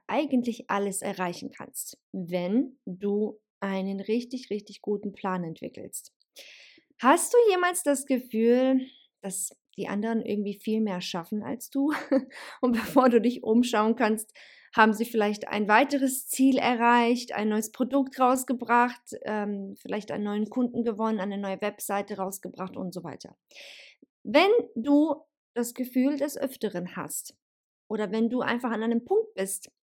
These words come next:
an dem du gefühlt für dich einfach nicht schnell genug vorankommst, dann ist diese Episode genau das Richtige für dich.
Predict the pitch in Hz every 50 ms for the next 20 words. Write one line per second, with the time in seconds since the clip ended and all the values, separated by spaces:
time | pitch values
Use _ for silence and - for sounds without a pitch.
0 | _ _ _ _ - 220 220 220 190 - 226 226 226 233 214 233 226 226 220 202
1 | 208 208 196 202 - 226 233 247 262 247 254 - 196 196 175 185 220 285 415 480
2 | - - - - _ _ _ _ _ _ _ _ - - 214 220 233 226 226 226
3 | 226 196 - - - 233 226 220 226 233 226 233 220 220 196 220 220 214 214 -
4 | - 208 175 - 208 202 202 196 - - 190 170 - 160 156 - - - - _
5 | _ _ _ _ _ _ _ _ _ _ _ _ _ - 233 233 247 262 262 254
6 | 262 - _ _ - 226 214 - - 247 254 233 240 240 240 220 220 220 214 185
7 | 185 202 208 214 208 214 214 214 208 202 190 - _ _ _ _ _ _ _ _
8 | _ - 208 196 190 190 190 196 196 190 190 190 196 - - 190 - - 190 180
9 | - - - - - - - - - - - - - _